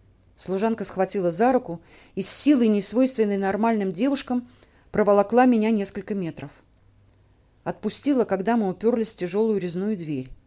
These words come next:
Она толкнула дверь без особого почтения и скомандовала: «Заходи!» Мысленно перекрестившись,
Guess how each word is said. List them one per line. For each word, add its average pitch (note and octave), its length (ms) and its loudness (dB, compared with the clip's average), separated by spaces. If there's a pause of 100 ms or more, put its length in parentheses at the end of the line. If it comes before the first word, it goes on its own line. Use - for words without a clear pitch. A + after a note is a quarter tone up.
(960)
Она A3+ 260 0
толкнула A#3 460 2
дверь G#3 280 0
без A3 180 -2
особого A#3+ 420 2
почтения A3+ 680 -4 (440)
и F3 60 -4
скомандовала: C#3+ 720 -4 (400)
«Заходи!» F#3 760 2 (2000)
Мысленно F3 400 -6
перекрестившись, F3 960 -8